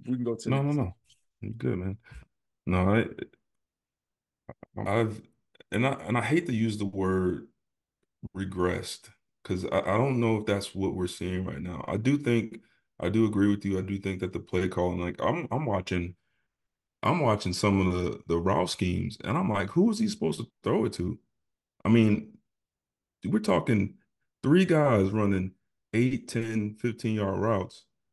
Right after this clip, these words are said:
Speaker 2: no outlet, nobody for them check down to.
Speaker 1: Mm-hmm.
Speaker 2: Um, so I do think it's, it's,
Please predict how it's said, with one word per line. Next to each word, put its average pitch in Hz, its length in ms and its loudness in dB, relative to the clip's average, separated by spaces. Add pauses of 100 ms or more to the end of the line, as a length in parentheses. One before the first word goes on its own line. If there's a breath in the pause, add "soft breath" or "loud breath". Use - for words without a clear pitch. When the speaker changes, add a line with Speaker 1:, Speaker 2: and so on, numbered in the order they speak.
(160)
Speaker 2:
no 104 320 0
outlet, 95 580 -2 (840)
nobody 104 720 -2
for 101 180 -8
them 92 140 -6
check 90 240 -4
down 90 260 -8
to. - 320 -8 (560)
Speaker 1:
Mm-hmm. 98 560 -12
Speaker 2:
Um, 90 540 -2 (760)
so 117 360 4
I 104 100 4
do 117 180 4
think 117 260 2
it's, 104 180 0
it's, - 340 -4